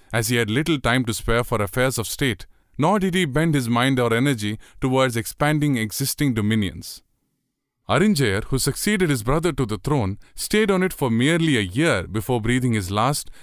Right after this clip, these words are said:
in Atrur in Tondai Mandalam, thus earning a unique sobriquet, Atruril Tunjiya Tevar, which meant that his son Parandaga Sundara Cholar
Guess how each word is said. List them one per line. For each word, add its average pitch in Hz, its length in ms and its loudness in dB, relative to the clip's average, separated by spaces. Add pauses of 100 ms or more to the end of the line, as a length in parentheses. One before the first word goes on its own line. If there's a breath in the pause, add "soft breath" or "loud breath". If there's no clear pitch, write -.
in 117 140 -2
Atrur 117 560 -2 (180)
in 117 140 -2
Tondai 123 320 2
Mandalam, 95 420 -2 (460)
thus 135 340 -2
earning 120 320 2
a 107 40 0
unique 120 380 0
sobriquet, 107 680 -2 (500)
Atruril 156 580 2
Tunjiya 113 380 0
Tevar, 98 400 -4 (460)
which 113 200 -4
meant 120 280 0
that 113 100 -4
his 110 140 -2
son 147 340 0
Parandaga 139 480 0
Sundara 131 360 0
Cholar 90 360 -6